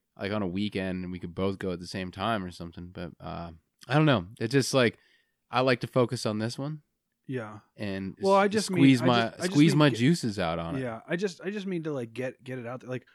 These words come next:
Speaker 2: what, it was so
Speaker 1: You
Speaker 2: much
Speaker 1: mean,
Speaker 2: fu-,
Speaker 1: like,
Speaker 2: it was a lot of fun.
Speaker 1: networking and, and
Speaker 2: Well, just, I, I, just being a guest on another podcast is just such a fun time, and, and, uh, like, like, when we were guests on Strange Times, like, that was so
Speaker 1: That
Speaker 2: much
Speaker 1: was
Speaker 2: fun.
Speaker 1: fun. That was fun. But I feel
Speaker 2: Um,
Speaker 1: like,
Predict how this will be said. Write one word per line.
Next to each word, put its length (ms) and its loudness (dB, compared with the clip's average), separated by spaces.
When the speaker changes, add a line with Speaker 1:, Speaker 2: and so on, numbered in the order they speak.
Speaker 2:
what, 240 -10
it 100 -6
was 160 -4
so 100 2
Speaker 1:
You 60 8
Speaker 2:
much 40 12
Speaker 1:
mean, 160 12
Speaker 2:
fu-, 40 8
Speaker 1:
like, 300 6
Speaker 2:
it 40 0
was 140 2
a 40 0
lot 140 8
of 80 8
fun. 80 0
Speaker 1:
networking 400 2
and, 240 -10
and 420 -6
Speaker 2:
Well, 140 0
just, 340 -8
I, 220 -6
I, 40 -4
just 240 -6
being 240 -2
a 40 -2
guest 380 -4
on 100 -6
another 200 -8
podcast 460 -10
is 120 -12
just 180 -12
such 180 -10
a 60 -16
fun 260 -10
time, 440 -10
and, 300 -12
and, 340 -12
uh, 340 -14
like, 280 -10
like, 180 -10
when 120 -6
we 120 -2
were 120 -2
guests 280 -6
on 220 -8
Strange 420 -12
Times, 340 -10
like, 120 -16
that 120 -10
was 140 -10
so 80 2
Speaker 1:
That 80 6
Speaker 2:
much 80 4
Speaker 1:
was 220 4
Speaker 2:
fun. 60 -14
Speaker 1:
fun. 260 0
That 180 0
was 220 -2
fun. 320 -6
But 100 2
I 100 0
feel 120 8
Speaker 2:
Um, 80 6
Speaker 1:
like, 240 4